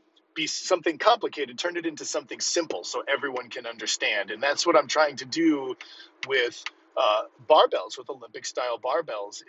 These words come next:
is there are already people out there giving all the fine little details about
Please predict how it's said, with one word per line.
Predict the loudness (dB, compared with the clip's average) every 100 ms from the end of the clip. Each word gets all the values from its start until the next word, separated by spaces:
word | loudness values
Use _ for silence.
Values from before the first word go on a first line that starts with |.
| -14
is | -10
there | -2 2
are | 4 4
already | 6 6 4 -4
people | -8 -6 -6 -2
out | -2 -4
there | -6 -10 -12 _ _ _ -8
giving | -6 -6
all | -4 0 0
the | -2
fine | -8 -2 -2 -2
little | -6 -8
details | -6 -10 -6 -4 -4 -4
about | -4 0 2 0